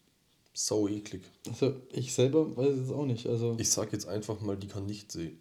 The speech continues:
Speaker 1: Oh, warte.
Speaker 2: Na.
Speaker 1: Nee, ich sag, die kann nicht sehen.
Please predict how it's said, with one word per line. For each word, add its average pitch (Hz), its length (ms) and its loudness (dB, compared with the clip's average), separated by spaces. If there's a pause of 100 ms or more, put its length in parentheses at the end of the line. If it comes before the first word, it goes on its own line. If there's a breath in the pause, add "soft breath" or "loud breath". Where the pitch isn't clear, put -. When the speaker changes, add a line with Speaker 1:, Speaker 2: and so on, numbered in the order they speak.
(120)
Speaker 1:
Oh, 123 160 6
warte. 139 360 4 (3500)
Speaker 2:
Na. 104 240 6
Speaker 1:
Nee, 123 140 8
ich 127 80 2
sag, 127 160 4
die 123 80 -2
kann 113 120 2
nicht 113 200 0
sehen. 92 260 -4